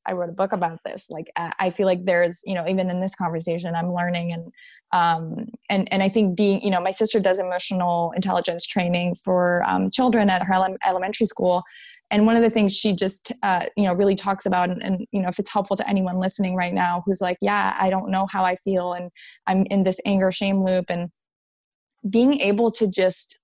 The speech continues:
label how you're feeling and being able to say, "Right now, I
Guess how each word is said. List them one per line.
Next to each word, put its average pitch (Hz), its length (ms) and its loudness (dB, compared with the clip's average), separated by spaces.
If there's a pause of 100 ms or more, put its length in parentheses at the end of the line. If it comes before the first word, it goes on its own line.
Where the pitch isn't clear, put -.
label 180 600 0
how 190 180 -2
you're 180 160 -4
feeling 214 600 -4 (580)
and 202 240 2
being 190 140 2
able 190 140 0
to 196 120 -4
say, 180 360 -2 (300)
"Right 190 440 -2
now, 196 460 -2 (500)
I 208 420 -2